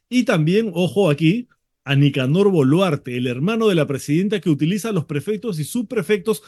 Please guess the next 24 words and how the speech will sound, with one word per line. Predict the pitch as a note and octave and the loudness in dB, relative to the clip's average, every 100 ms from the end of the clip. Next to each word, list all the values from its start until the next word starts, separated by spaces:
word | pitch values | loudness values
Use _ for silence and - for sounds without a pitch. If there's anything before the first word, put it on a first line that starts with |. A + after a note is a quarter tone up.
| - _ | -20 _
para | - A#3+ | -4 2
impulsar | A#3+ F3 D#3+ F#3+ F#3 | 2 4 2 2 -2
su | F#3 | -2
propio | E3 E3+ F#3+ | -2 -2 -2
partido | D3+ A#2+ D#3 E3 | -2 -2 0 0
político. | C3 C#3 A2+ G#2+ G2 _ _ _ | 0 0 -2 -8 -16 _ _ _
El | D3 C#3+ | 2 2
equipo | C#3+ G#3+ A#3 | 2 4 4
de | |
fiscales | E3 E3 G#3+ G#3+ - | 4 0 0 0 0
contra | A3 G#3 G3+ | 0 0 0
la | E3 | -2
corrupción | C#3+ C3 - G3+ | -2 -4 -4 0
del | G#3+ | 0
poder | E3 E3 G#3+ | 0 -2 0
lo | G3 | 0
investiga | D3 B2+ G3 G#3+ | 0 -2 -6 -6
por | A3 D#3+ | -6 -6
los | B2+ | -8
presuntos | C3 C3 G3 G3+ | -10 -8 -2 2
delitos | D#3 E3+ F#3+ D#3+ | 2 2 0 0
de | F#3 | 0
colusión | D#3+ C3+ B2+ - A3+ | 0 0 0 -4 -2
agravada | A3+ D#3+ C#3+ F#3+ G#3+ A3+ | -2 0 0 -2 -2 -6